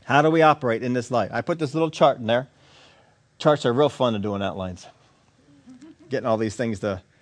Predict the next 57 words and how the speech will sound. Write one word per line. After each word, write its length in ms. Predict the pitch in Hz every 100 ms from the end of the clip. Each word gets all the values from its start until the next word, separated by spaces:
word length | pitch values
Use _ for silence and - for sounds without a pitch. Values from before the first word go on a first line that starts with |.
| _
to 120 | 107
line 220 | 104 107 104
up, 120 | 98
especially 320 | - 143 135
when 60 | 120
I 40 |
put 160 | 120 110
arrows 320 | 107 101 95
in 60 |
them. 160 | 90 82
I 120 | 131
almost 220 | 139 110 113
left 160 | 113
that 140 | 110 107
arrow 220 | 104 95
out, 240 | 95 85
but 140 | 92 90
we, 120 | 101
we 200 | 98 113
worked 240 | 117 120
it 120 | 117 113
in 120 | 117
there, 180 | 117 113
so 160 | 110
it's, 140 | 104 117
it's 240 | 120 117
there 180 | 117 113
for 120 | 113
you. 120 | 107 - - - - -
It, 280 | 143 107 - - _ _ _
I 100 | 135
would 140 | 151 170
have 80 |
had 140 | 151 143
more 220 | 151 160
of 60 | 156
them, 160 | 160
but 220 | 135 127 -
it 80 | 139
was 180 | 131
a 20 | 120
battle 360 | 113 147 147
just 160 | 131 117
to 40 |
get 140 | 127 117
the 80 |
one 180 | 113 107
in 100 | 98
there, 160 | 92 90
so 180 | 98 92 - _ _ _ - _ _
we 160 | 110 120
just 140 | 110
left 220 | 104 98
it 120 | 101 98
at 140 | 92
the 80 | 101
one. 220 | 98 87